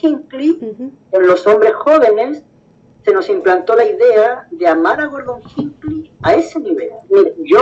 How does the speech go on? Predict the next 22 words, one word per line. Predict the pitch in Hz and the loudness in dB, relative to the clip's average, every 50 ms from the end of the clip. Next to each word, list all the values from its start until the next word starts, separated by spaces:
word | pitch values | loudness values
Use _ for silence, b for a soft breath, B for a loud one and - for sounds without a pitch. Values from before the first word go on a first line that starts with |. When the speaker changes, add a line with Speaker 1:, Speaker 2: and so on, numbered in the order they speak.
| 554 - 285 - | 6 4 4 4
Speaker 1:
cuando | 247 226 220 196 196 | 4 4 4 4 6
era | 202 220 285 285 269 | 6 6 6 4 2
diácono, | - - 302 311 - - - 190 185 190 220 269 320 - - | 2 2 0 0 0 0 -2 -4 -2 -2 -4 -6 -6 -6 -6
yo, | 339 311 156 175 208 220 226 233 233 233 233 233 233 - - | -8 -2 2 4 4 6 6 4 4 4 2 2 0 -2 -4
y, | - 359 - 392 - _ _ - | -2 -4 -4 -4 -6 _ _ -4
y | - 180 185 | 2 2 4
esa, | 226 - - 320 311 311 - - | 4 2 0 -4 -4 -4 -6 -2
y | 381 403 | 0 0
esta | 427 415 311 | 2 2 0
experiencia | 302 - 269 247 240 269 269 - - | -4 -2 -2 -2 -2 -2 -4 -4 0
que | - 247 | 2 2
le | 233 220 | 4 4
voy | 220 | 4
a | 226 220 | 4 2
contar | 220 214 - - 170 - | 2 0 0 0 0 2
ahora, | 196 185 196 208 247 294 311 330 349 - - - | 2 2 2 2 2 2 0 -2 -2 -4 -8 -10
Speaker 2:
Ujú. | - 214 202 233 285 339 - - _ _ _ _ _ _ _ | -8 -6 -4 0 -2 -2 -2 -4 _ _ _ _ _ _ _
Speaker 1:
tampoco | - - 349 330 - - 466 440 480 - | -2 -2 -2 0 0 -2 -2 -2 -2 -6
va | 285 277 | -6 -6
a | - | -2
quedar | - 254 254 254 247 | 2 2 4 4 4
así. | 233 - - - - 330 - - | 2 -2 -4 -8 -10 -8 -8 -8